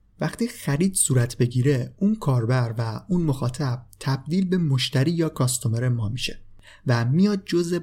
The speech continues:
بازار تحت نفوذ. یعنی یک بار از خدمات ما استفاده کرده و دیگه اسمش رفته توی لیست مشتری‌های ما. از مشتری مشکوک رسیدیم به مشتری احتمالی و حالا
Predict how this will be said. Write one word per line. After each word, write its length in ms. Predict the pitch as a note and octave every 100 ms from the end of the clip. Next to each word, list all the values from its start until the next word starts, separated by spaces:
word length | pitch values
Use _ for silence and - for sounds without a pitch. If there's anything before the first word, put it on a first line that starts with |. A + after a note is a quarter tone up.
| -
بازار 520 | C3 A#2+ B2 C#3 D#3+
تحت 300 | D3+ A2+ -
نفوذ. 400 | A2+ A#2+ - - - _ _ _ _ -
یعنی 180 | B2 C3
یک 320 | C#3 D#3 -
بار 160 | C3+ A#2+
از 140 | A#2
خدمات 400 | - A#2+ B2 B2+
ما 120 | A#2+
استفاده 380 | A2+ - B2 C#3
کرده 340 | E3+ F#3+ F#3 E3
و 100 | C3+
دیگه 240 | B2+ D#3 -
اسمش 400 | A3+ - G3 -
رفته 200 | B2+ C3+
توی 220 | - C3+
لیست 320 | C3 C3 - B2 B2+ - - - -
مشتری‌های 640 | A#2+ - A#2+ A2 G#2 A#2
ما. 260 | G#2 - - _ _ - - D3
از 220 | D#3+ F3
مشتری 460 | F3 - F3 G3+
مشکوک 680 | A#3 D3 C3+ - E3 C3 -
رسیدیم 340 | C3+ E3 D3+ B2+
به 80 |
مشتری 520 | A#2+ A#2+ - B2+ B2+ -
احتمالی 680 | C#3 - - B2 A#2+ D#3+ G3+ - - _
و 80 | C3
حالا 440 | A#2 A2+ A#2+ B2+